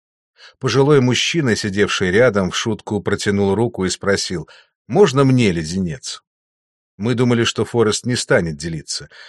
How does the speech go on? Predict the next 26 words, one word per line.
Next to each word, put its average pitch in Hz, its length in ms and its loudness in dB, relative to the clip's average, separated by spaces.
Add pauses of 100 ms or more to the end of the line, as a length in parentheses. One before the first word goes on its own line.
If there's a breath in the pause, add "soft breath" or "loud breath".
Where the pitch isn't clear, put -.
(220 loud breath)
но 120 140 0
он 123 120 2
внимательно 117 560 2
посмотрел 110 600 0
на 104 100 2
мужчину 95 640 -2 (320 soft breath)
и 147 100 -8
протянул 135 480 2
ему 120 260 2
конфету. 117 680 -2 (680)
Мужчина 110 420 -2
был 113 200 0
поражён. 123 580 2 (500 loud breath)
Он 123 180 0
улыбнулся 117 600 2
и 104 60 -2
сказал: 92 440 -2 (280 soft breath)
"Спасибо, 101 600 0
всё 139 200 0
же 113 160 0
съешь 123 480 -2
его 107 160 0
сам". - 440 -8 (760)
Остальные 135 600 2
посетители 113 600 -4
ресторана 107 680 2